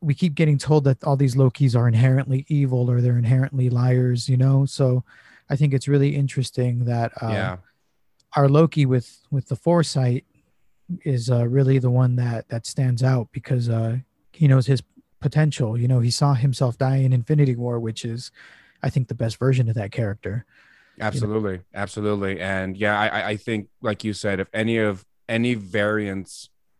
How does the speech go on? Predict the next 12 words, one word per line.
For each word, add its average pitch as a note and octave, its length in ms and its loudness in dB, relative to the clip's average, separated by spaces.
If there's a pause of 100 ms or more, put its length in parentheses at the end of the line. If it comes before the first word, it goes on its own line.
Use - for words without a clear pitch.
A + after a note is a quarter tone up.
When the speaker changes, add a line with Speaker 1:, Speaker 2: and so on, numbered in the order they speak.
(120)
Speaker 2:
of G2+ 200 -4
Lokis G2 320 -2 (140)
Speaker 1:
Yeah. A2+ 60 -6
Speaker 2:
were G2+ 120 -4
to F#2 80 -6
sit - 360 -6
down F#2 500 -4 (340)
and G2 220 -6
to, F2+ 220 -8 (100)
and G2+ 240 -6
watch G#2 520 -4
their, F#2 400 -2